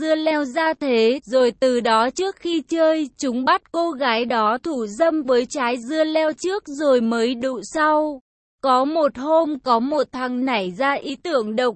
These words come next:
đáo, đó chính là lấy hai cái ghế đặt hai đầu, ở giữa cho hai thanh che chắn ngang, giữa đó đặt một đoạn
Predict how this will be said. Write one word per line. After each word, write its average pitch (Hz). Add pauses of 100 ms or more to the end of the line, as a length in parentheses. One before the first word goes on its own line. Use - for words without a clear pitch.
đáo, 247
đó 262
chính 262
là 320
lấy 254
hai 311
cái 240
ghế 240
đặt 247
hai 302
đầu, 254
ở 262
giữa 240
cho 330
hai 302
thanh 320
che 294
chắn 262
ngang, 285
giữa 240
đó 277
đặt 269
một 254
đoạn 262